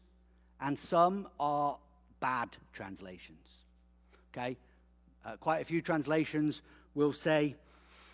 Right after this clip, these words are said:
"Jesus said that his kingdom is not of this world." And if, it,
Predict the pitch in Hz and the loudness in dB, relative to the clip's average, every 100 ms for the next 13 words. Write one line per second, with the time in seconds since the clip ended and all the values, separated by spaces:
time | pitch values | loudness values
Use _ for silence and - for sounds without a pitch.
0 | - - - - - _ _ _ - - | -20 -20 -20 -20 -20 _ _ _ -20 -20
1 | - - - - - _ _ _ _ - | -20 -20 -20 -20 -20 _ _ _ _ -4
2 | 156 143 151 - 165 143 156 139 - 156 | 0 0 -2 -4 -4 -4 -4 -6 -2 -2
3 | 143 143 131 143 160 - 156 143 117 - | 0 0 -2 -2 -4 -4 2 2 2 -2
4 | - - _ - 104 - 92 87 - - | -20 -20 _ -18 -18 -16 -20 -20 -20 -20
5 | _ _ _ _ _ _ _ _ _ _ | _ _ _ _ _ _ _ _ _ _
6 | _ _ _ _ _ _ _ _ _ _ | _ _ _ _ _ _ _ _ _ _
7 | _ _ - 127 135 - 147 | _ _ -8 -4 -4 -4 -6